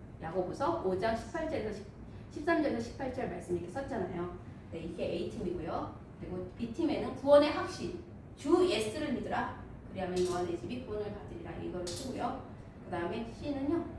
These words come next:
좋은 말씀. 내 영혼이 잘된 같이 범사에 잘되고 강건하기를 내가 강구하노라. 이런 말씀을 써서 보내면 되겠습니다. 그럼 오늘은 두 번째인데요.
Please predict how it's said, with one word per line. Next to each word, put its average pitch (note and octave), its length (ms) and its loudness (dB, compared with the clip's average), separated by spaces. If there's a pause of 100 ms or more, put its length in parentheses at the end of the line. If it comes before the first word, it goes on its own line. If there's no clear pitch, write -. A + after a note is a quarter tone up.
(240)
좋은 C4 220 2
말씀. - 300 -4 (840)
내 - 220 4
영혼이 F3 360 6
잘된 F3 280 2
같이 - 260 -4
범사에 F#3+ 760 -2
잘되고 - 600 -6 (120)
강건하기를 F3+ 680 0
내가 - 200 -8
강구하노라. F3 480 -4 (280)
이런 F3+ 200 -2
말씀을 - 520 -6 (360)
써서 A3+ 480 -6 (160)
보내면 F3 420 0 (140)
되겠습니다. - 800 -6 (520)
그럼 D4+ 220 2
오늘은 E4+ 340 8
두 D#4 120 4
번째인데요. - 680 6